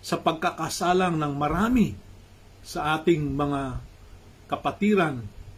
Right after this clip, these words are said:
sa ating daily devotions,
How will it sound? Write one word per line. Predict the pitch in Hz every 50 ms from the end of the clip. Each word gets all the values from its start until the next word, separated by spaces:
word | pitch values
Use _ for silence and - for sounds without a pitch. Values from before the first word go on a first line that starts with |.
| - - - - - - - - -
sa | - - - 139 143 147
ating | 143 - 139 123 117
daily | 135 160 175 180 185
devotions, | 147 135 135 120 110 139 175 196 - - - 160 127 113 110 104 - - - - -